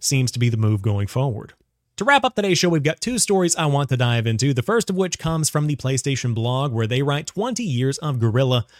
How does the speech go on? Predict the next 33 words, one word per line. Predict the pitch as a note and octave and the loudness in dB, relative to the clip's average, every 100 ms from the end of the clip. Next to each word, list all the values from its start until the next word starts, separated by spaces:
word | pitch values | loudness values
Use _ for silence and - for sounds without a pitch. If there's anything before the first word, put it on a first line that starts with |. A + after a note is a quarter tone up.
| _ - | _ -6
the | |
story | C3+ F#3+ A3+ A#3 | 0 4 4 2
of | D#3+ | -2
a | |
PlayStation | C#3 C#3 C3 - C3+ B2+ A#2 | -2 0 0 0 -2 0 -2
studio. | - B2+ A2 G#2+ - D2+ - | 0 0 0 -2 -8 -18 -6
And | D3 | -2
I'm | A#3 | 0
not | D4 A3 | 0 0
going | A3+ | 0
to | D#3+ | 0
read | C#3 C#3+ | 0 0
this | C3 - | -2 -2
full | C#3 C3 | -2 -2
thing. | A#2+ C3+ C3 C#3 | -2 -2 0 0
I'm | A#2+ | 0
going | A#2 A#2+ | 0 0
to | A2 | 0
jump | B2 A#2+ | -2 -2
down | A#2 A2+ | -2 -2
to | A#2 | -2
some | B2+ | -2
impressive | A2+ D#3+ D#3 A#2+ | -2 -2 -2 -2
stats | - - C#3+ C#3+ - | -2 0 0 0 -2
at | A#2 | -2
the | |
bottom, | A2 G2+ G#2+ A2 | 0 0 0 0
specifically | G#2+ - C#3+ G3+ F#3+ E3 D#3 | -2 -2 0 0 0 0 0
as | D3 C3+ | 0 0
they | A#2+ | 0
pertain | B2 B2 - C3 B2 A2+ | -2 -2 -2 -2 -2 -2
to | B2+ A#2+ G#2 | -2 -2 -2
Horizon | A#2+ B2+ E3 D#3 A#2+ A2 | -2 0 0 2 2 0